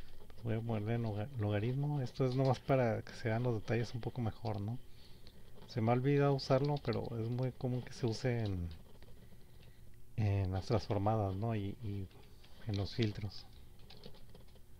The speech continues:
De hecho, la vista de los filtros mu-, muchas veces es con logaritmo, ¿no? Y te deja ver más detalles. Si se fijan, esto no aparecía y ahora ya se alcanza a ver, ¿no?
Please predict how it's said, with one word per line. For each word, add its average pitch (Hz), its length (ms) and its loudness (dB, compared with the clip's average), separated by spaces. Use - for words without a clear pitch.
De 107 140 2
hecho, 117 280 2
la 110 200 6
vista 110 260 2
de 123 140 4
los 113 160 0
filtros 123 280 0
mu-, 120 280 2
muchas 120 300 0
veces 117 220 2
es 120 140 0
con 123 240 -2
logaritmo, 107 500 2
¿no? 113 220 -2
Y 110 160 2
te - 120 4
deja 120 240 4
ver 127 180 6
más 127 180 4
detalles. 113 420 0
Si - 80 -8
se 107 120 -6
fijan, 131 340 0
esto 120 200 -2
no 120 100 2
aparecía 127 640 2
y 113 120 0
ahora 110 240 2
ya 110 240 0
se - 140 -2
alcanza 110 380 0
a - 20 0
ver, 98 200 -2
¿no? 95 220 -6